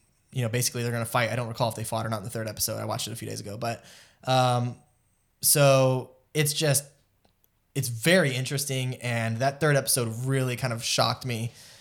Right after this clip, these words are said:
Um, it's well animated, and the characters are fascinating. I really wanna, it's super dark, though, so if you're not into, like,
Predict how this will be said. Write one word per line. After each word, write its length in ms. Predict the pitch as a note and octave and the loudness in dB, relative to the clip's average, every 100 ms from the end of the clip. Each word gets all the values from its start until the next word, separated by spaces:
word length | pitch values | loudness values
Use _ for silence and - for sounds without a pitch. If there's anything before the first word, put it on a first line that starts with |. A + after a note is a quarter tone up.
| - _ | -20 _
Um, 500 | C3 B2 A#2+ A#2 A2+ - _ _ _ _ _ | 0 2 2 2 -2 -6 _ _ _ _ _
it's 220 | A#2+ - | -10 -8
well 240 | B2 C3+ C#3+ | 0 4 4
animated, 500 | C3 C3 B2+ B2 A#2+ | 4 4 2 2 0
and 280 | - A#2 A2 | 0 -2 -2
the 40 | |
characters 440 | - B2 A#2+ A2+ | -2 -2 -2 -2
are 80 | A2 | -4
fascinating. 640 | - A#2+ A2+ A#2+ A2 A2 G#2+ | 0 2 2 2 0 -2 -2
I 100 | A#2 | -4
really 320 | A2 B2 B2 | -2 0 0
wanna, 180 | A#2+ A#2 | -2 -2
it's 260 | B2+ - - | -2 -2 -2
super 340 | - C#3 G#2+ | 0 0 -2
dark, 280 | G2+ A2 - | -4 -4 -6
though, 180 | G2+ B2 | -6 -2
so 140 | B2+ | -2
if 80 | A#2 | 2
you're 80 | D3 | 4
not 120 | C3+ | 4
into, 200 | B2+ B2 | 2 0
like, 260 | A2 A2 | -2 -2